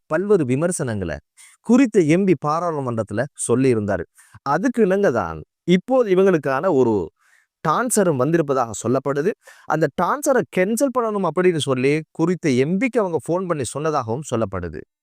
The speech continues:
எம் பி இவர்கள் குறித்த பல்வேறு விமர்சனங்களை பாராளுமன்றத்துல சொன்னதுனால, பேரோடு, ஊரோடு, தொழிலோடு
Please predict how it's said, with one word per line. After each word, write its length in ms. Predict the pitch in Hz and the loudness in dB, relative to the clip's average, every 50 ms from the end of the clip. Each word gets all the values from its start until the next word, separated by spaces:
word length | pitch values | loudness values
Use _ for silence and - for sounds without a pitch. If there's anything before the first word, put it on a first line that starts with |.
| _ _ _ _ _ _ _ _ _ _ _ _ _ _ _ _ | _ _ _ _ _ _ _ _ _ _ _ _ _ _ _ _
எம் 260 | - 151 202 240 294 | 2 2 2 2 2
பி 140 | 277 311 311 294 247 208 | 2 4 4 6 6 6
இவர்கள் 380 | 208 208 254 269 262 262 208 | 6 4 4 2 2 2 2
குறித்த 260 | - 233 220 185 208 185 | 2 0 0 0 0 -2
பல்வேறு 340 | - 175 185 190 208 190 165 | -2 -4 -2 0 0 0 2
விமர்சனங்களை 640 | 143 156 160 202 214 208 220 202 185 175 160 139 - | 0 0 2 0 0 0 0 0 0 0 -2 -4 -4
பாராளுமன்றத்துல 680 | - 147 160 185 196 180 165 156 147 139 131 123 107 - | -4 -4 -4 -4 -4 -6 -8 -6 -6 -6 -4 -4 -6 -6
சொன்னதுனால, 540 | - - 143 151 160 147 135 123 117 104 101 95 - _ _ | -6 -6 -6 -6 -4 -4 -4 -4 -4 -4 -4 -6 -8 _ _
பேரோடு, 600 | - 160 160 175 185 190 190 190 185 185 185 196 202 185 127 123 | 0 2 4 4 4 4 4 4 4 4 4 2 2 2 2 2
ஊரோடு, 520 | 139 160 175 180 185 180 180 180 180 180 190 202 233 - _ - | 2 4 4 4 4 4 4 4 4 2 2 2 0 -4 _ -4
தொழிலோடு 480 | 143 147 156 175 190 196 185 175 143 | -2 2 4 4 4 4 4 2 2